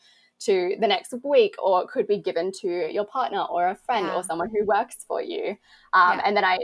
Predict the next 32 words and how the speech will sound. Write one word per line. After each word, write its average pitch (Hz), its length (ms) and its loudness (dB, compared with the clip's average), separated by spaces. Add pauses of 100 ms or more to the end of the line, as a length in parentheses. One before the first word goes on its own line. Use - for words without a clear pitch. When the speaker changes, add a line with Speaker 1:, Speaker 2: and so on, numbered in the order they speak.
(140)
Speaker 1:
just - 240 -6
try 208 140 -2
to 185 240 2
baby 180 260 -4
step 214 260 -8
it 208 60 -6
out 220 240 -2 (140)
and 208 240 -2
do 214 180 0
all 196 220 -2
the 208 80 -4
things 196 300 -6
that 208 100 -2
I 185 100 2
can. 160 300 -2
That's, - 180 -6
that's 220 220 -2
a 233 40 -2
bit 214 120 -2
of 190 160 -2
a 185 180 2
Speaker 2:
I 185 180 -4
love 240 200 -2
Speaker 1:
overview. - 80 -6
Speaker 2:
that. 180 400 -6 (260)
Speaker 1:
Yeah. 277 380 0
Speaker 2:
No, 240 80 6
that 220 340 4
makes 330 220 -6
so 247 180 -4
much 226 240 -6
sense. - 480 -8